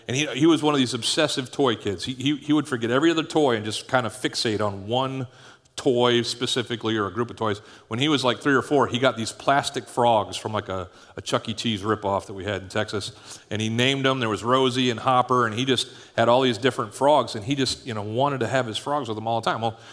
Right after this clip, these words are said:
uh, he would put them in his little pockets, little three-year-old pockets, and they could hardly hold these frogs, and they'd fall out, and we'd find them and chase them. So we just made a deal. "Listen, everywhere we go, we'll take the frogs, and then if you want to play with them, you know, Dad will haul 'em out of his pocket." And it was kind of embarrassing. Every once in a while, I'll give somebody a couple quarters, and you've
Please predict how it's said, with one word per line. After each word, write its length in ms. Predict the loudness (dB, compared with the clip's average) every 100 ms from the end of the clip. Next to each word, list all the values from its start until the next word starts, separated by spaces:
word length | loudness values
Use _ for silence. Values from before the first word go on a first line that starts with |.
| -6 2
uh, 140 | 2
he 120 | 4
would 140 | 4 6
put 100 | 4
them 120 | 4
in 40 |
his 120 | 2 2
little 180 | 2
pockets, 560 | 4 6 6 4 0 0
little 300 | 2 2 0
three-year-old 520 | -2 0 4 4 2
pockets, 420 | 4 4 4 -2 -4
and 80 | -6
they 60 |
could 120 | -6
hardly 280 | 0 0 2
hold 120 | -2
these 140 | -2 -4
frogs, 400 | -2 -2 -2 -6
and 80 | -12
they'd 80 |
fall 220 | -4 -2 0
out, 160 | -2
and 80 | -4
we'd 80 | -8
find 200 | -6 -6
them 80 | -8
and 80 |
chase 200 | -6 -6
them. 80 | -6
So 240 | -6 -6 -6 -16 -2
we 80 | 2
just 160 | 2
made 160 | 2 2
a 20 |
deal. 160 | 4 4
"Listen, 260 | 2 0
everywhere 320 | 0 2 4 2
we 100 | 2
go, 360 | 2 2 0 -8 -18 -20 -8
we'll 180 | -2 0
take 240 | 2 2
the 80 | -2
frogs, 580 | 2 4 4 2 0 -6 -8 -14 -4
and 80 |
then 80 | -4
if 100 | -2
you 60 | -2
want 140 | -2
to 60 | 0
play 180 | 0 2
with 100 | 0
them, 280 | -4 -6 -8
you 80 | -6
know, 200 | -6 -8 -16 _
Dad 140 | -2
will 100 | 0
haul 140 | 2 0
'em 80 | 0
out 100 | -4
of 60 |
his 100 | -6
pocket." 380 | -2 0 0 -4
And 200 | -10 -16
it 520 | -18 _ _ _ -12
was 60 | -2
kind 160 | 0
of 60 | 0
embarrassing. 400 | 2 2 2 -2
Every 100 | -2
once 200 | -2 -4
in 20 |
a 20 | -4
while, 80 |
I'll 60 | -4
give 140 | -4
somebody 240 | -4 -2 -4
a 40 |
couple 200 | -2 -4
quarters, 440 | -2 0 2 0 -2
and 80 | -8
you've 140 | -10